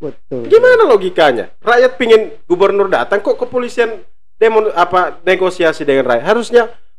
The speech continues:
Speaker 2: Pak Polisi itu telbo-, telepon ke,
Speaker 1: Hmm.
Speaker 2: ke,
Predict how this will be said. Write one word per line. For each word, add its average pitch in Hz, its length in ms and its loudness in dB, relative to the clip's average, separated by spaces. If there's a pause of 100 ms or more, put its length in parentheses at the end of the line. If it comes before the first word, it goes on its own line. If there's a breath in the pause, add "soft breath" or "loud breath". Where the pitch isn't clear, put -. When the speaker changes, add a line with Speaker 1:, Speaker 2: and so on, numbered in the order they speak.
(100)
Speaker 2:
Pak 170 160 2
Polisi 180 340 2
itu 196 100 0
telbo-, 185 520 4
telepon 170 340 4
ke, 151 180 2 (360)
Speaker 1:
Hmm. 160 120 -14
Speaker 2:
ke, 131 140 2